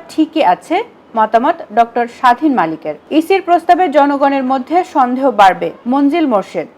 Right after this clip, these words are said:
ফেরারি আসামি জাতীয় সংসদ নির্বাচনে প্রার্থী হওয়ার অযোগ্য হবেন। ফেরারি আসামি কারা?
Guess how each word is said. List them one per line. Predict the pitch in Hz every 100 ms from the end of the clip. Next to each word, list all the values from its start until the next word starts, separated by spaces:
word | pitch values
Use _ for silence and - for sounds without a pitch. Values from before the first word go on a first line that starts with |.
| -
ফেরারি | 311 339
আসামি | 330 240 277 320 233 196
জাতীয় | 233 240 294 302
সংসদ | 311 285 302 240
নির্বাচনে | 247 226 220 262 339
প্রার্থী | 339 262 269 - 311
হওয়ার | 294 302 339 -
অযোগ্য | 233 247 226 196
হবেন। | 180 156 151 -
ফেরারি | 330 339 339
আসামি | 254 269 320 330
কারা? | 294 196 151